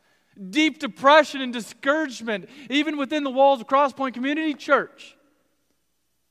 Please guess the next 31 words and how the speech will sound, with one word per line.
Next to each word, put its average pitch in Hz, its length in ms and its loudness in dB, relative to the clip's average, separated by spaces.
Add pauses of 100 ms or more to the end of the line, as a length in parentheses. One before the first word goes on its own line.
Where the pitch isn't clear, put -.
(160)
People 294 220 0
who 277 180 -4
love 277 280 4
Jesus 285 520 -2
with 254 120 -4
all 294 300 8
their 269 140 2
hearts. 247 840 4 (1400)
And 160 180 -16
then 170 260 -12
crying 175 460 -6
and 127 140 -12
praying, 160 460 -6 (300)
uh, 147 280 -8
really 165 380 -2 (160)
talking 196 560 -4
extended 214 520 -6
amount 196 300 -6
of - 40 -20
times 196 300 -6
with 170 120 -10
this 175 120 -12
as 165 120 -14
a, 156 120 -10 (280)
as 170 140 -8
an 175 80 -10
elder 196 260 -2
team, 170 320 -14
realizing 185 800 -2
that 185 380 -6 (180)
this, 202 380 -6